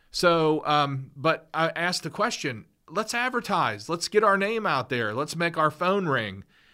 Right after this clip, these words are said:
And he was unwilling and had no desire to make that change, to advertise. To a lot of people, advertising is just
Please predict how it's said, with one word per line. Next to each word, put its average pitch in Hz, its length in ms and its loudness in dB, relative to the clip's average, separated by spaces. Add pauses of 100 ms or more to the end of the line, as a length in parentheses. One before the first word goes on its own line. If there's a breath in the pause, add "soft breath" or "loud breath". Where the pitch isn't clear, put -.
(180 soft breath)
And 143 440 -2
he 165 160 0
was 151 280 2
unwilling 160 880 0 (500)
and 139 320 -4
had 147 240 -4
no 165 180 4
desire 165 840 -2
to 147 120 -6
make 147 200 -4
that 143 220 -4
change, - 560 -6
to - 160 -6
advertise. 135 640 0 (560 loud breath)
To 160 160 4
a - 20 6
lot 156 220 6
of - 80 -2
people, 175 320 0
advertising 160 640 0
is 127 160 -4
just 151 440 -2